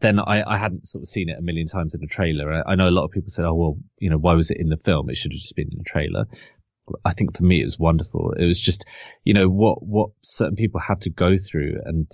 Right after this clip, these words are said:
and then for them to kind of get that payoff at the end, it was just fantastic. To be honest, there's really not, not much that I didn't like about the film. It's just the overuse of, uh, just a girl in a <laughs> fight scene. That's pretty much it. Like, everything else, I think they did a really good job.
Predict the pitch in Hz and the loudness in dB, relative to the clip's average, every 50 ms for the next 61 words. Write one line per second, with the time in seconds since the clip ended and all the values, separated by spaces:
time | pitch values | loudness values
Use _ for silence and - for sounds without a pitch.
0 | - - 90 90 87 80 80 80 80 - _ _ - 95 92 90 90 87 - - | -4 0 2 4 4 4 4 2 0 -2 _ _ 0 2 4 4 4 2 0 -4
1 | - - 92 82 80 85 - 107 - - 71 - - - - 110 101 92 80 - | 0 0 2 2 2 2 0 -2 0 0 -4 -6 -4 -4 0 2 2 2 2 0
2 | - - - - 82 90 104 117 95 - - - - 71 57 - - - - - | -4 -10 -6 -4 0 2 2 2 0 0 -4 -6 -6 -6 -6 -6 -8 -8 -8 -8
3 | 92 - - - 85 80 80 - 98 95 98 - - - - - _ _ _ - | -10 -8 -4 -2 -2 -2 0 -2 -2 -4 -4 -4 -8 -10 -10 -10 _ _ _ -20
4 | _ _ _ _ _ - - 165 190 208 214 202 - 113 101 95 107 127 139 127 | _ _ _ _ _ -2 2 4 6 6 6 4 4 4 4 4 4 4 6 6
5 | 104 95 98 92 67 60 76 - - - 57 92 87 - 78 92 87 64 - - | 6 6 4 2 2 -2 -4 -6 -8 -10 -4 -4 -4 -2 0 -2 -2 -2 -4 -6
6 | - - 78 - - 80 76 82 78 73 62 71 76 - - - - - - - | -4 -4 -4 -2 -4 -4 -4 -2 -4 -4 -2 -4 -6 -6 -4 -6 -6 -6 -6 -6
7 | - - 80 - - - - - - - - - - 90 87 98 - 113 104 95 | -4 -4 -2 -2 -2 -2 -2 0 2 0 0 2 0 2 2 2 4 4 4 4
8 | 82 95 92 95 92 - 98 85 78 78 _ - - 73 85 82 80 78 78 - | 6 6 6 6 4 4 2 0 0 -2 _ -6 0 2 2 4 4 2 2 2
9 | - 90 95 - 85 - 98 90 87 87 90 92 110 113 - 127 113 98 110 104 | 0 -2 0 0 0 2 4 4 4 4 4 4 4 4 4 4 4 4 2 2
10 | - - - 180 175 170 - 165 147 127 - - _ - - - 156 156 151 123 | 0 2 4 4 4 4 2 -2 -2 -2 -4 -10 _ -16 -8 -4 -2 -2 -2 -2
11 | 127 113 101 98 92 - 107 101 101 78 - - - 87 78 - - _ _ - | -4 -4 -4 -4 -6 -4 -4 -2 -2 -4 -4 -6 -8 -8 -8 -8 -12 _ _ -20
12 | - - - - - 143 185 156 - 131 113 113 110 104 98 - - - 101 120 | -20 -16 -6 -4 -4 -2 -2 -2 -2 -2 -2 0 -2 -2 -2 -4 -4 -2 -2 -2
13 | 127 85 65 - 123 143 123 135 117 104 92 95 101 110 110 101 95 85 104 92 | -2 -4 -8 -6 -6 -4 -2 -2 -2 -2 -2 -2 2 2 4 4 4 0 0 -2
14 | - 110 95 | -2 -4 -4